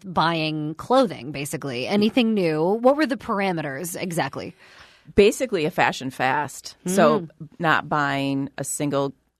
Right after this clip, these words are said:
Speaker 2: item of clothing, although I did give myself an exception for,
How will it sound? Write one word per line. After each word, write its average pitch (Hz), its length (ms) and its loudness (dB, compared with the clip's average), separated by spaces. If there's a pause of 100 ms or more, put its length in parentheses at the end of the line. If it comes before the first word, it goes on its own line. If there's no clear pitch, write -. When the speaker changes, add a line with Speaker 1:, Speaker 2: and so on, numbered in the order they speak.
(160)
Speaker 2:
item 135 340 -2 (100)
of 127 520 -4
clothing, 139 440 0
although 156 240 6
I 143 80 4
did 165 260 -4
give 160 140 -2
myself 147 360 -2
an 131 80 -2
exception 123 440 -4
for, 127 520 -2